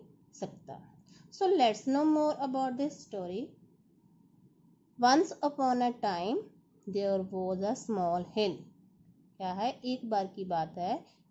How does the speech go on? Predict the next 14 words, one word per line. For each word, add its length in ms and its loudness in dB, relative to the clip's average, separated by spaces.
कि 140 -2
यहाँ 200 -2
पर 300 -4
एक 220 -8
छोटी 380 -2
सी 240 -6
पहाड़ी 420 0
थी। 180 0
हिल 220 -2
क्या 120 0
होती 260 -2
है? 140 0
पहाड़ी। 340 2
A 100 0